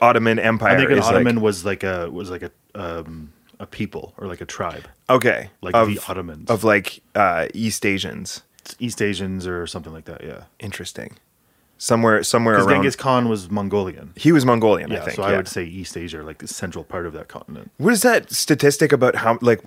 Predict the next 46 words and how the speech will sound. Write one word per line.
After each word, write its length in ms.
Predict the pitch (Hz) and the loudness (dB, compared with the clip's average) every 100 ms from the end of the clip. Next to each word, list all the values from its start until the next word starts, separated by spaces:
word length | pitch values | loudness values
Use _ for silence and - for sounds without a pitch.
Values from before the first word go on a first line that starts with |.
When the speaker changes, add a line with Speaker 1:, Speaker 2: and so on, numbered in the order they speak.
| - | -2
Speaker 1:
how, 240 | 117 117 | -2 0
like, 200 | 117 113 | 2 2
the 100 | 98 | 2
percentage 460 | 101 117 - 107 107 | -2 0 2 2 2
of 100 | 107 | 0
people 220 | 113 113 | 0 0
who 100 | 110 | 4
are 100 | 107 | 4
related 440 | 98 98 95 101 117 | 4 0 0 0 -2
to 60 | |
him? 260 | 123 131 185 - _ _ _ | -2 -2 -6 -10 _ _ _
Speaker 2:
Yeah, 220 | 101 95 | -8 -6
it's 140 | 87 - | -6 -8
pretty 200 | - 95 | -10 -8
astounding. 380 | 82 87 82 123 | -10 -12 -2 0
Speaker 1:
It's 160 | 113 | 2
like, 380 | 135 117 - - - | 4 2 0 -10 0
like 220 | 123 123 | 4 6
a 60 | 127 | 4
per-, 180 | - 139 | 2 2
like 240 | 113 104 - | 2 2 2
a, 240 | 110 107 - | 4 4 4
a 140 | 101 | 2
percentage, 720 | - 113 - 98 143 160 - | 2 0 2 0 0 -4 -10
like, 260 | - 101 95 - _ _ _ 98 | -2 0 0 -10 _ _ _ -8
like 160 | 101 87 | -6 -4
six 440 | - - 107 - | -4 -2 -4 -4
percent 480 | - 113 104 101 110 | -4 -2 0 -2 -2
or 60 | 120 | -2
something 360 | 123 120 131 | -2 0 -2
of 100 | 127 | -2
people 300 | - 113 113 | -4 -2 2
are 260 | 107 98 95 - _ _ _ _ _ _ - _ | 4 4 0 -8 _ _ _ _ _ _ -20 _
Speaker 2:
Of 260 | 120 110 95 | -2 -2 -6
people 260 | 117 110 | -6 -4
who 120 | 104 107 | -4 -2
live 260 | 101 - | -4 -6
today 260 | - 95 90 | -8 -8 -6
have, 160 | 92 | -8
like, 200 | 87 85 | -10 -12
his 120 | - - | -12 -16
bloodline. 440 | 85 85 95 104 - _ _ _ | -16 -12 -10 -10 -14 _ _ _
Speaker 1:
Something 360 | - - 156 120 | -2 2 2 0
like 160 | 98 92 | -2 -4
that. 220 | 90 | -4
Speaker 2:
Yeah. 60 | 98 | -4